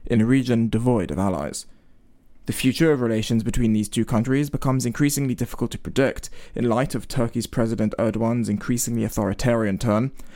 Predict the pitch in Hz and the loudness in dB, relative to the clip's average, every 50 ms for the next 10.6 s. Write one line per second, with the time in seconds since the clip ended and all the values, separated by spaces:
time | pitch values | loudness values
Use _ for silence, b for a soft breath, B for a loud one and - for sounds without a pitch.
0 | B B - 135 131 127 127 131 135 147 151 156 165 156 151 147 147 143 139 120 | B B -2 0 2 2 2 2 0 2 2 2 0 0 0 -2 -2 -2 -2 -2
1 | 113 - - 90 80 73 b b b b - - - 73 113 - - - 120 - | -2 -4 -4 -6 -6 -6 b b b b -10 -4 -2 -2 -2 0 -2 -4 -2 -2
2 | 120 117 107 98 92 90 85 85 - - - - - - - - 80 71 92 - | 0 0 0 0 0 -2 -4 -6 -8 -10 -8 -4 -2 -2 0 -2 -2 -4 -4 -2
3 | - - - - - - - - - - - - _ _ _ _ _ _ _ _ | -4 -6 -6 -6 -12 -16 -20 -20 -20 -20 -20 -20 _ _ _ _ _ _ _ _
4 | b b b b b b b b b b b b b b b b b b b b | b b b b b b b b b b b b b b b b b b b b
5 | b b _ _ - 127 123 120 123 127 127 123 - - - - - 208 220 208 | b b _ _ -10 -6 -4 -2 -2 -2 -4 -6 -8 -12 -6 -2 0 2 2 0
6 | - - 120 113 123 202 123 117 113 113 110 104 98 98 98 - - - 120 135 | -2 -6 -8 -10 -10 -10 -8 -6 -6 -6 -6 -6 -8 -10 -12 -12 -12 -12 -12 -12
7 | 156 - - - - - 127 131 131 123 123 123 123 123 127 - - - 127 131 | -12 -16 -20 -18 -12 -10 -6 -6 -4 -4 -4 -6 -6 -8 -12 -14 -16 -14 -6 -4
8 | 156 170 185 185 175 160 - - 180 190 185 135 104 80 67 67 107 - 120 113 | -2 0 0 -2 -2 -4 -4 -4 -2 -2 -2 -4 -6 -8 -10 -14 -12 -10 -8 -8
9 | 107 - 110 113 110 110 - - 98 101 110 - - 147 156 156 143 - - 165 | -8 -8 -8 -10 -10 -12 -12 -12 -10 -10 -10 -10 -10 -10 -10 -8 -10 -10 -12 -16
10 | - - - - - - 120 117 196 139 135 127 | -16 -16 -14 -12 -10 -8 -8 -8 -8 -10 -10 -12